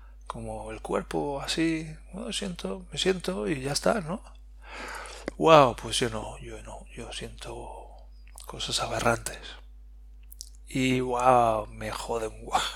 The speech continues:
<laughs> me jode un huevo, me, me jode un huevo, sinceramente. Bien,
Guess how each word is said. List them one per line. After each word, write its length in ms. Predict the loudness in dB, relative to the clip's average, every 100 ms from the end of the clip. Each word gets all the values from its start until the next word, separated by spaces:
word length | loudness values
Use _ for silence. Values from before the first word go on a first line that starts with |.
| -10 -4
<laughs> 300 | -2 0 0
me 240 | 2 4
jode 320 | 2 -2 -6
un 60 | -8
huevo, 400 | -8 -6 -8 -10 -14
me, 220 | -12 -8 -8 -10 -18 -10
me 120 | -8
jode 340 | -6 -4 -4 -6
un 80 | -12
huevo, 420 | -12 -12 -14 -18 -20 -18 -18 -16
sinceramente. 800 | -16 -10 -6 -4 -6 -12 -16 -16 -18 -20 -18 -10 -6 -6 -6 -6 -6 -4 -6 -2 12
Bien, 400 | 12 12 10